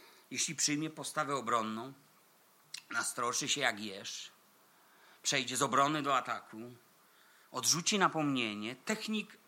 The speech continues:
jest bardzo wiele na zrobienie tego sobie, tej krzywdy sobie,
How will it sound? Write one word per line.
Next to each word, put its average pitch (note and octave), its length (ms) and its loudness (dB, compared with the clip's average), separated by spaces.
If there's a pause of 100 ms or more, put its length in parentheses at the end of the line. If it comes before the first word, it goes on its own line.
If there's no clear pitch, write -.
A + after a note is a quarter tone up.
(120)
jest D3+ 260 -6
bardzo A2 340 -2
wiele G2+ 380 -14 (520)
na A#2+ 120 0
zrobienie A#2 480 -6
tego A#2 260 -8
sobie, A2 380 -8 (240)
tej C#3 220 -6
krzywdy B2 500 2
sobie, A#2 380 -8